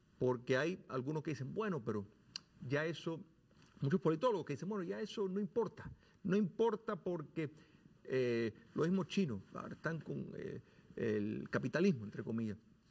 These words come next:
No, es irrelevante si realmente lo creen o no lo creen.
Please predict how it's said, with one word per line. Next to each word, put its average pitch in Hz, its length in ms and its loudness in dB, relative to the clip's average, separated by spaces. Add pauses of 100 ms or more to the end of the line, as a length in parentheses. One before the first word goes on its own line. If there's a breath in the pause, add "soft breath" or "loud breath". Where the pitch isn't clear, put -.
(100)
No, 151 240 -6 (100)
es 180 100 0
irrelevante 190 720 0
si 139 140 -6
realmente 160 640 -2
lo 131 220 -2 (120)
creen 160 380 -4 (100)
o 113 100 -2
no 127 140 -2
lo 127 140 -2
creen. 107 260 0